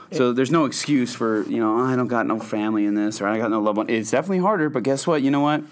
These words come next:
Speaker 2: At the end of the day, no matter how many people I had in my life, my mom gave me a roof over my head, money, and helped me raise my kid when Lexi left me.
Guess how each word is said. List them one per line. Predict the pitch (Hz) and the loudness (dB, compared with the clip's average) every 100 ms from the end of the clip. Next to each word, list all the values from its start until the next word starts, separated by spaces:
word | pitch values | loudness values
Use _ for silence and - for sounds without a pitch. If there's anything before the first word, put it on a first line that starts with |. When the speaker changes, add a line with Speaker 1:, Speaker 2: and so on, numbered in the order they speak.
| - - - - - - - - _ - | -18 -20 -20 -20 -20 -20 -20 -20 _ -8
Speaker 2:
At | 98 | -2
the | 104 | 2
end | 147 | 2
of | 151 | 2
the | |
day, | 104 135 143 | 2 2 4
no | 127 | 2
matter | 117 110 | 2 2
how | 117 120 | 2 2
many | 123 123 120 | 4 2 0
people | 127 117 | 0 2
I | 110 | 2
had | 117 | 2
in | 113 | 2
my | 104 | 2
life, | 98 107 | 2 0
my | 110 | 2
mom | 107 104 101 | 2 2 2
gave | 101 | 2
me | 98 | 2
a | 92 92 | 0 -2
roof | 110 113 | 0 -2
over | 110 | 0
my | 107 101 | 0 0
head, | 104 104 | 0 0
money, | 98 101 101 | 0 2 0
and | 92 | 0
helped | 104 - | -2 0
me | 101 | 0
raise | 92 98 95 | 2 0 0
my | 95 | -2
kid | 87 104 | -2 -2
when | 95 92 | 0 0
Lexi | 90 92 - | 0 -2 -2
left | 92 95 107 | -2 -2 0
me. | 104 | -2